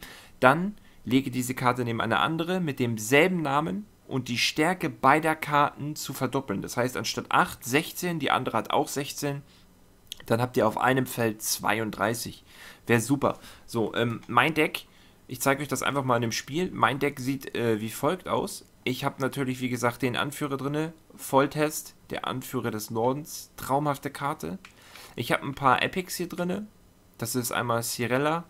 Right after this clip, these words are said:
die ist ziemlich stark mit fünfzehn. Dann Jennifer von, äh, Wengerberg, das ist eine super Legendary-Karte, die nicht kaputt werden,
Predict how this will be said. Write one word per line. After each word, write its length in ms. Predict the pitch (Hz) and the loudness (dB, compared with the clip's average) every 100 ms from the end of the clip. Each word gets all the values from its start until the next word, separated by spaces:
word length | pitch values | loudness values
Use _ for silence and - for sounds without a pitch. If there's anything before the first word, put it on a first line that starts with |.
| - | -8
die 160 | 120 95 | -4 -2
ist 280 | 113 - - | -4 -8 -6
ziemlich 300 | 143 123 - | -2 -2 0
stark 340 | 120 131 147 | 0 0 -2
mit 120 | 113 | -8
fünfzehn. 800 | - 147 156 - - 165 165 185 - _ _ - - - - - | -6 -4 -4 -8 -6 -4 -2 -6 -10 _ _ -20 -20 -20 -20 -4
Dann 380 | - 120 117 117 | 2 2 2 -2
Jennifer 480 | - 127 139 143 127 | 0 2 0 0 0
von, 440 | 123 - 117 117 - | 0 -2 -2 -2 -4
äh, 360 | 104 107 104 | 0 2 2
Wengerberg, 640 | 120 139 143 143 151 - - - - _ | 0 0 2 2 2 -2 -16 -20 -20 _
das 180 | 123 123 | -4 -4
ist 160 | 120 123 | -4 -2
eine 140 | 117 | -2
super 500 | 110 127 135 131 - | -2 -4 0 0 0
Legendary-Karte, 960 | 104 120 123 123 120 120 123 120 123 110 | -2 -4 -4 -2 -2 -2 -2 -2 -2 -6
die 180 | 117 | -4
nicht 260 | 107 117 - | -4 -6 -6
kaputt 380 | 117 - 135 - | -8 -6 -8 -2
werden, 300 | 117 117 | -2 -2